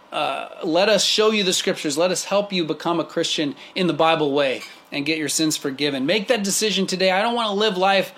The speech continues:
on my own anymore. I wanna live life with God, uh, even in the challenges that I've go-, I'm going through." And that leads us to our last,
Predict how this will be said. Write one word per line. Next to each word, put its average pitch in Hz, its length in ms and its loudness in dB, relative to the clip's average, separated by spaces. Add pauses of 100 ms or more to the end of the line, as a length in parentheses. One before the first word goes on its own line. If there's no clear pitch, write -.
(120)
on 180 160 2
my 170 180 4
own 170 220 4
anymore. 139 440 0 (280)
I 151 120 2
wanna 185 240 4
live 170 220 4
life 156 380 2
with 156 340 0
God, 131 420 0 (340)
uh, 139 240 -4
even 180 240 2
in 160 100 2
the 143 80 -2
challenges 147 520 -2
that 135 120 -2
I've 131 160 -4
go-, 135 220 -4 (120)
I'm 135 160 -4
going 131 280 -4
through." 120 260 -10 (320)
And 190 80 0
that 202 140 2
leads 208 220 2
us 185 120 0
to 202 100 2
our 175 120 6
last, 165 520 2